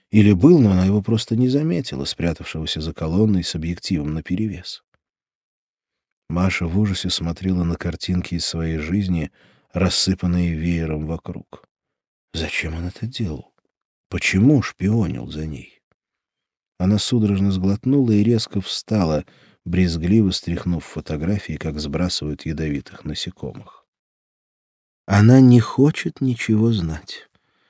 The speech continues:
Ей надо уходить из этой квартиры. Сейчас же. Не обращая внимания на фотографии под ногами, Маша выбежала в коридор,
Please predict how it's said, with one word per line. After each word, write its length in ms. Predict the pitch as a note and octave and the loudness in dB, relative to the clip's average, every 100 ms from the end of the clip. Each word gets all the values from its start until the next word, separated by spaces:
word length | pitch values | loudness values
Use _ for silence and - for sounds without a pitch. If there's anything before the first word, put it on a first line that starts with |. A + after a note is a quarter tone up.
| _ _ | _ _
Ей 160 | - C#3+ | 6 8
надо 240 | D3 C#3 | 8 8
уходить 460 | C3+ B2 C3 A#2 - | 8 8 8 8 4
из 100 | E2 | -2
этой 180 | D#2+ E2+ | -4 -6
квартиры. 540 | E2+ D#2+ - D#2 - - | -6 -6 -6 -10 -12 -12
Сейчас 580 | - G#2 - C3 F#2+ D2+ | -4 -4 -2 -2 -2 -4
же. 240 | G#1 - _ _ _ _ _ _ _ _ D3 | -10 -14 _ _ _ _ _ _ _ _ 0
Не 100 | D3 | 2
обращая 480 | C3 A#2+ - C3 | 4 4 6 6
внимания 500 | G#2 G#2 G#2+ A2+ G2 | 6 6 6 6 4
на 120 | F#2 F#2 | 4 0
фотографии 580 | - F#2 G2 G2+ - | -2 0 2 0 -2
под 220 | F2 F2 F2 | -4 -2 0
ногами, 420 | F#2 A2+ A2 G2 | 2 2 4 4
Маша 380 | F#2+ G#2+ - F#2 | 4 2 0 0
выбежала 520 | F2+ G2 F2 F2 E2+ | 2 2 2 -2 -4
в 120 | - | -4
коридор, 520 | F2 E2+ G2 C3+ A#2 | -4 -2 2 2 2